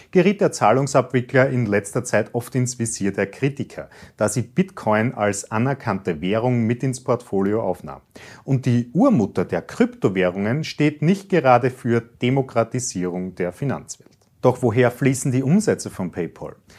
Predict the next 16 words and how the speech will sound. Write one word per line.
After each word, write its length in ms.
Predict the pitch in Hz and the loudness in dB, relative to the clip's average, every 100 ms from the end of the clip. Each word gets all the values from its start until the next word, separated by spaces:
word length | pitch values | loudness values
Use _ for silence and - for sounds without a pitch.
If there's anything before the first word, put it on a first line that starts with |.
| - - | -20 -8
Das 160 | 120 - | -6 -4
Geschäftsmodell 720 | 113 139 165 - 190 196 196 | 0 2 0 0 2 4 2
besteht 380 | 185 - 127 - | 0 0 0 2
daraus, 440 | 92 127 147 143 | 2 4 2 -2
Transaction 640 | - 110 - 151 - 131 | -4 -4 -2 -4 -2 -4
Fees 340 | 104 - - - | -6 -4 -4 -4
zu 160 | 143 | -2
beaufschlagen, 720 | 131 123 123 - 135 127 214 226 | 2 2 2 0 2 2 0 0
welche 340 | 139 156 196 | 0 0 -2
von 160 | 180 151 | -2 -2
den 160 | 131 113 | -2 -2
Online-Händlern 880 | 107 139 170 156 160 160 180 190 | -2 0 0 0 -2 0 0 0
pro 240 | - 120 196 | -2 -2 -2
Transaktion 840 | - 131 123 110 - - 101 113 | -2 -4 -4 -6 -8 -6 -4 -4
bezahlt 440 | 113 - 123 120 - | -4 0 0 0 -4
werden. 160 | 73 | -14